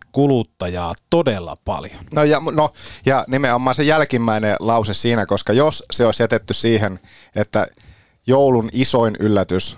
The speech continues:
Speaker 2: on vielä saapumatta, niin, ja tulos olisi ollut tää, niin tähän olisi ollut sillä lailla hauskaa ja voisi voinut vedota siihen, että no joo.
Speaker 1: Mm.
Speaker 2: Mutta sitten se, mitä sen jälkeen vielä sitten, että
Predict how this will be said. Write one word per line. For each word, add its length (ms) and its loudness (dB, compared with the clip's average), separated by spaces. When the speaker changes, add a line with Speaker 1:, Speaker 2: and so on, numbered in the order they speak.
Speaker 2:
on 200 -2
vielä 200 0
saapumatta, 720 -2
niin, 240 -2
ja 380 0
tulos 280 0
olisi 180 0
ollut 180 -4
tää, 280 0
niin 120 -8
tähän 240 0
olisi 140 0
ollut 180 2
sillä 140 -2
lailla 140 0
hauskaa 340 0
ja 60 0
voisi 180 0
voinut 180 -4
vedota 280 0
siihen, 340 -4
että 280 -6
no 120 0
joo. 260 -2
Speaker 1:
Mm. 260 0
Speaker 2:
Mutta 220 -2
sitten 280 -2
se, 80 2
mitä 220 -2
sen 180 0
jälkeen 560 0
vielä 240 0
sitten, 300 -2
että 260 -2